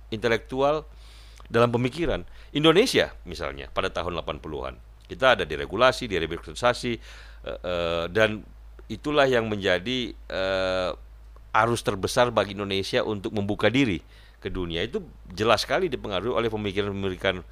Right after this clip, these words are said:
liberal yang berkembang pada saat itu, gitu, yang motornya adalah Friedman.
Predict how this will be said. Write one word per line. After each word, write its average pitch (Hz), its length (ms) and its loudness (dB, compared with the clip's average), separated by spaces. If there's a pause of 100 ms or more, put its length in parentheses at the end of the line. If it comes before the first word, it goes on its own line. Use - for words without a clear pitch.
(220)
liberal 117 640 4
yang 110 160 -2
berkembang 104 480 -6
pada 85 160 -6
saat 90 240 -8
itu, 110 320 -8 (120)
gitu, - 280 -14 (320)
yang 127 320 6
motornya 120 420 0
adalah 107 180 -2
Friedman. 73 360 -8